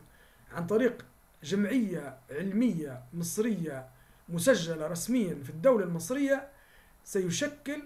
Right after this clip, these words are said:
آه، حماية للهوية الرقمية للمدن المصرية. ما ينفعش يجي أي واحد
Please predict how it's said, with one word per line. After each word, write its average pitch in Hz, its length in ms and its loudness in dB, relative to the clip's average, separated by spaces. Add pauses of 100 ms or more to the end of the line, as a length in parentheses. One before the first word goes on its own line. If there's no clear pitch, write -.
(580)
آه، 156 320 -8
حماية 269 720 0 (220)
للهوية 208 440 2
الرقمية 269 380 -4
للمدن 269 340 -2
المصرية. 240 460 -2 (580)
ما 170 160 -2
ينفعش 233 500 0
يجي 185 460 -2
أي 208 160 0
واحد 202 400 0